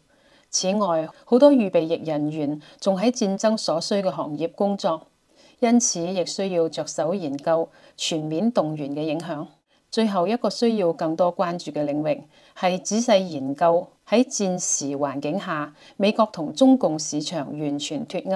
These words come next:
嘅前景。太多嘅組件、零件，甚至稀土元素，都受到中共及其政府屬下公司嘅控制或者影響。喺戰時情況下，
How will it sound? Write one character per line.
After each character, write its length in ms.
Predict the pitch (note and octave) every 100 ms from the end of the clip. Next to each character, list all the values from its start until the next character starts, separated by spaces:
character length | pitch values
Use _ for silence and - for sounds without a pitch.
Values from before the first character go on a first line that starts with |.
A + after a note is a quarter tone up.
| F#3
嘅 80 | D#3+
前 280 | - D3+
景。 240 | D3 C#3+ E3+ - _ _ _ -
太 180 | - F#3
多 160 | F#3 G3+
嘅 100 | F#3+
組 280 | - D#3 F3
件、 300 | E3+ E3 F#3 -
零 260 | E3 C#3+
件， 280 | C#3+ D3 E3 - _ -
甚 200 | - F3+
至 140 | F3+
稀 220 | G3+ B3+ C4
土 180 | F3
元 240 | G3+ F3 C3
素， 380 | - D#3+ D#3 - _ _
都 160 | - C#4
受 240 | A#3 D#3+
到 240 | D#3 F3 E3+
中 240 | G3+ G#3
共 260 | F#3+ E3 D#3
及 120 | E3+ -
其 200 | E3+ D3
政 240 | F#3 F#3
府 220 | F#3+ F#3
屬 180 | - G3
下 160 | D#3+ D#3
公 240 | G#3 G#3+
司 220 | - G#3+
嘅 100 | F#3+
控 240 | D#3+ E3+ E3+
制 300 | - E3 E3 - -
或 120 | E3+
者 120 | D3+ E3+
影 200 | E3+ E3
響。 280 | F3 D3 E3+ - _ _ _ -
喺 160 | G3+ A#3+
戰 220 | G3+ F#3
時 240 | - D#3
情 240 | C#3+ D3 D3
況 180 | F3
下， 320 | E3+ D#3 D3